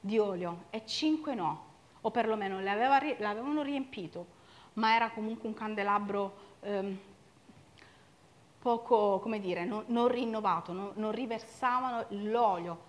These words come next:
dentro il candelabro. E a un certo punto successe questo, che lo sposo faceva tardi e tutte furono prese dal sonno e si addormentarono. A mezzanotte si sente un grido: "Ecco lo sposo, andategli incontro!"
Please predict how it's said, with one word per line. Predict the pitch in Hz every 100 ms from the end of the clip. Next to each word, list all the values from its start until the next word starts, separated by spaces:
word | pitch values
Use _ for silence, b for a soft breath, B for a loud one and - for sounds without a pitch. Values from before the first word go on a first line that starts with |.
| -
dentro | 190 190 185
il | 180
candelabro. | 180 175 175 156 147 151 - - - - - - - - - - - - - B B B B
E | 208
a |
un | 220
certo | 269 269 277
punto | 262 262
successe | 214 214 - 202 208
questo, | 196 160 156 - -
che | 165 214 - -
lo | 220
sposo | 220 - 349 208
faceva | 190 190 175
tardi | 180 175 156 - 165
e | -
tutte | 370 370 208
furono | 214 202 190
prese | 220 220
dal | 208 175 170
sonno | 247 240
e |
si | 180 170
addormentarono. | 170 170 170 170 165 143 143 147 B B B B
A | 254
mezzanotte | 247 240 247 285 294 208
si | 196
sente | 202 202 -
un | 185
grido: | 175 151 151 B B B
"Ecco | 415 466 - 415
lo | 403
sposo, | 403 - 359 302 247 - 180 - -
andategli | - 330 320 320 320
incontro!" | 311 294 - 277 202 185 - 196 -